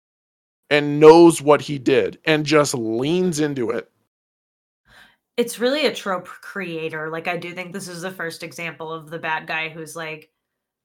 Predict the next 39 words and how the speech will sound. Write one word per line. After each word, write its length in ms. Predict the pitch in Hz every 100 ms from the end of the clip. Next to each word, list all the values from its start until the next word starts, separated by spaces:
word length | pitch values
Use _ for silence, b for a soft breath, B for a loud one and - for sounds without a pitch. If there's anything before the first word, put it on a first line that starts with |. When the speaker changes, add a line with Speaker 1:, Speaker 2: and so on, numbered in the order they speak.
| _ _ _ _
Speaker 2:
was 420 | 175 185 170 170
good 540 | 170 170 156 151 151 151
and 320 | 143 139 143
Speaker 1:
Mm-hmm. 200 | - 143
Speaker 2:
failed 420 | 151 185 151 151 -
their 140 | 147
redemption 500 | 151 151 139 135 156
arc, 160 | 143 143
and 80 | 143
there's 180 | 160 202
nothing 280 | 190 190 185
left 360 | 185 160 -
but 180 | 185 175
the 200 | 175 156 151
whatever 540 | 160 175 165 165 156 151
and 100 | 151
the 80 |
evil, 480 | 175 175 151 147 147
and, 240 | 147 143 143
you 120 | 202 180
know, 80 |
we 100 | 175
see 240 | 196 294 302
that 180 | 233 190
all 120 | 185
over 140 | 170 156
the 80 |
place, 380 | 143 143 147 -
right? 240 | 165 160 -
It's, 200 | - -
and 120 | 190
I 60 | 190
Speaker 1:
Yeah. 140 | 202
Speaker 2:
do 100 | 220
think 160 | 214 190
this 160 | 185 170
is 80 | -
kind 220 | 175 170
of 200 | 160